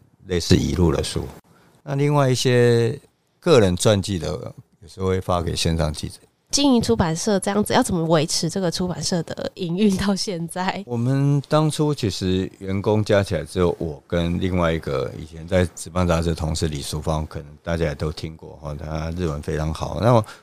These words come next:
Speaker 1: 我觉得第一个，我们人事成本其实不高啦。那我觉得如果是固定的，那每个月甚至一年有一些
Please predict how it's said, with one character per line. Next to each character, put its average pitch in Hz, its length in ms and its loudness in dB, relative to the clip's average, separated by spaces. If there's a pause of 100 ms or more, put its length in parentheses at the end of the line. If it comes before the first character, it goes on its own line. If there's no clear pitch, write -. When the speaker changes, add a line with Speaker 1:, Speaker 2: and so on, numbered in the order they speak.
(120)
Speaker 1:
我 92 100 -4
觉 95 80 8
得 110 60 10
第 127 140 6
一 123 60 6
个， 90 180 8
我 80 60 2
们 80 120 0
人 90 120 4
事 92 140 2
成 82 160 0
本 80 180 -2
其 - 220 -14
实 76 80 -16
不 73 140 -20
高 - 260 -6
啦。 - 180 -10 (200)
那 90 180 0
我 80 160 -2
觉 85 160 0
得 85 180 0
如 92 140 -4
果 78 400 -2
是 90 320 -6
固 101 220 2
定 90 280 4
的， 78 240 -10 (520)
那 80 720 -4 (260)
每 80 140 -12
个 85 160 -2
月 90 220 4
甚 85 340 0
至 - 360 -20
一 104 100 -2
年 82 280 0 (140)
有 76 160 -20
一 76 60 -20
些 85 360 0